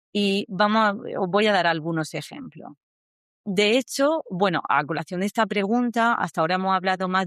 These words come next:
de conciencia lingüística crítica,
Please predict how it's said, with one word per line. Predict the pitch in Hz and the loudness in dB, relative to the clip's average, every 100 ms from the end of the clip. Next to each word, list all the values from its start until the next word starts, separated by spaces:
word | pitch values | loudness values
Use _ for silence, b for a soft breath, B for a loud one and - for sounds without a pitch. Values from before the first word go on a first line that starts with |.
| 156 | -2
de | 180 175 175 - | -2 -2 -4 -6
conciencia | 180 170 196 185 - | -8 -8 -6 -8 -4
lingüística | 175 175 175 185 - 170 170 | -4 -4 -6 -6 -8 -4 -4
crítica, | 165 233 254 233 - 220 254 | -4 -4 -4 -6 0 0 0